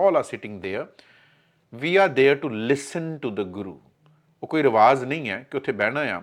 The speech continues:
ਇੱਕ ਗ੍ਰੰਥੀ ਸਿੰਘ ਨੇ ਉੱਥੋਂ ਪਾਠ ਕਰਨਾ, ਦੂਜਿਆਂ ਨੇ ਬਾਅਦ 'ਚ ਕੀਰਤਨ ਕਰਨਾ ਤੇ ਅਸੀਂ ਬਸ ਚਾਰ ਵਾਰੀ ਗੁਰੂ ਗ੍ਰੰਥ ਸਾਹਿਬ ਮਹਾਰਾਜ ਦੇ ਆਲੇ ਦੁਆਲੇ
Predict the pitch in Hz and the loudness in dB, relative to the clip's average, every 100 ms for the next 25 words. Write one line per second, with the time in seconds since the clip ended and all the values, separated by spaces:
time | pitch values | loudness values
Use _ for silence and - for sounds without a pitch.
0 | - _ _ _ 120 - 127 120 - - | -12 _ _ _ -10 -4 -2 -2 -8 -18
1 | - - 113 117 - 117 120 120 110 113 | -20 -16 -6 -6 -6 -10 -10 -10 -12 -8
2 | 101 104 110 117 117 117 104 107 110 104 | -2 -2 -2 -8 -6 -8 -8 -6 -8 -6
3 | 107 - 110 104 120 117 113 113 110 - | -6 -6 -12 -12 -10 -8 -8 -8 -10 -10
4 | 104 104 _ _ _ _ - 107 107 104 | -10 -10 _ _ _ _ -2 0 0 -4
5 | 110 104 _ _ - 104 123 110 110 110 | -6 -14 _ _ -18 -10 -8 -4 -4 -4
6 | - 113 104 107 104 101 101 98 95 98 | -2 -2 -2 -6 -4 -4 -2 -4 -4 -6
7 | 98 | -8